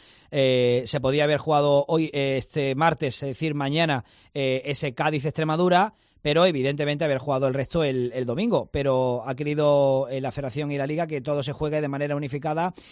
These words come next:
el mismo día. ¿Qué sucede? Pues que había un traslado. Había un traslado muy importante que era evidentemente el que hacían los aficionados y el Granada a Mallorca. Y finalmente, eh, eso lo, el, el equipo, el equipo granadino, el equipo nazarí va en charter directo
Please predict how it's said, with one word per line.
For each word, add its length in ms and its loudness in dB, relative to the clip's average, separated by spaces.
el 160 -4
mismo 240 -2
día. 260 2
¿Qué 120 -2
sucede? 440 0
Pues 160 -2
que 100 -8
había 220 0
un 100 -4
traslado. 500 -10
Había 160 -10
un 60 -6
traslado 380 -6
muy 100 -4
importante 460 -4
que 100 -6
era 180 0
evidentemente 540 -4
el 60 -4
que 80 -10
hacían 440 -6
los 220 -4
aficionados 580 -6
y 200 -4
el 160 2
Granada 520 -2
a 340 -4
Mallorca. 520 -4
Y 120 -10
finalmente, 580 -2
eh, 580 -2
eso 260 -4
lo, 440 0
el, 600 -2
el 160 -6
equipo, 640 -2
el 80 -6
equipo 340 -4
granadino, 460 -4
el 60 -4
equipo 240 -6
nazarí 340 -6
va 280 -4
en 100 -8
charter 360 -4
directo 500 -2